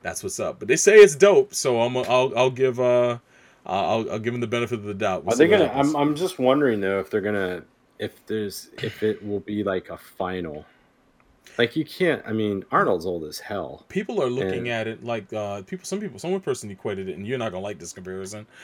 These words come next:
Speaker 1: but some people,
Speaker 2: Yeah.
Speaker 1: person equated it to The Force Awakens and how it, uh, brings it, it, coming back for something like the, the prequels, which were, like, not liked at the time, uh, and then The Force Awakens ca-, it came out and it did really well,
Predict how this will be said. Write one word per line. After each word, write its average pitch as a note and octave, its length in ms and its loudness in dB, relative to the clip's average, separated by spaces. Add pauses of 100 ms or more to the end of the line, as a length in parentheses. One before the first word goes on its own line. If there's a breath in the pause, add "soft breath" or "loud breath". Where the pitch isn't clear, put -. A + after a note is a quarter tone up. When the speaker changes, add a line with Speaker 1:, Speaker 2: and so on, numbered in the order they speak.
(140 loud breath)
Speaker 1:
but B2+ 80 -2
some E3 100 0
people, D3 280 -2
Speaker 2:
Yeah. B2+ 40 -10
Speaker 1:
person B2+ 380 0
equated A2+ 400 -2
it G2+ 120 -4
to - 80 -12
The G2+ 80 -8
Force A2 280 -6
Awakens G2+ 440 -8
and F#2 120 -10
how F#2+ 280 -6 (360 soft breath)
it, G#2+ 260 0
uh, G2+ 300 -2
brings G2+ 560 -6
it, B2 200 -2
it, B2+ 160 -6 (300)
coming A3 240 2
back F3+ 220 6
for F3 80 -2
something D#3 260 -4
like C#3 140 -2
the, B2 100 -6 (280)
the C3+ 100 -2
prequels, D#3+ 480 -6
which B2 200 -6
were, A#2 160 -4
like, G#2 200 -4 (480 soft breath)
not A#2+ 500 -2
liked A#2+ 300 -2
at C3+ 120 -4
the C#3 60 -14
time, D3 480 -4 (380 soft breath)
uh, A2 460 2 (100)
and A#2+ 160 -8
then A#2+ 80 -6
The G#2+ 80 -6
Force B2+ 260 -2
Awakens A#2 360 -6
ca-, - 180 -10 (100)
it A2+ 180 -6
came G#2+ 220 -6
out G2+ 200 -4
and G2 100 -8
it F#2 160 -6
did G2 240 -6
really G2 240 -6
well, A2 420 -4